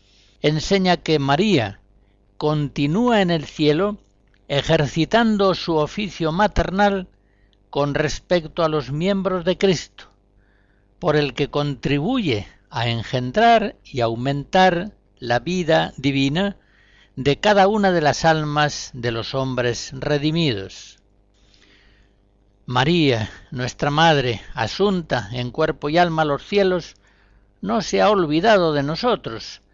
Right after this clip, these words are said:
no está jubilada de su oficio maternal, sino que lo sigue ejerciendo permanentemente. Si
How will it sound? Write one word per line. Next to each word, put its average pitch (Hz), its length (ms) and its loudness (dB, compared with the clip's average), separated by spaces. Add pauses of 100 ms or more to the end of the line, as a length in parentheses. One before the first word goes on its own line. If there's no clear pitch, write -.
(240)
no 147 140 -4
está 160 300 -2
jubilada 143 880 0 (200)
de 123 200 -4
su 135 200 -4
oficio 123 540 -4
maternal, 147 720 0 (560)
sino 123 380 -4
que 123 120 -4
lo 117 140 -4
sigue 202 520 2
ejerciendo 127 960 -2
permanentemente. 120 1300 -4 (1200)
Si 135 560 0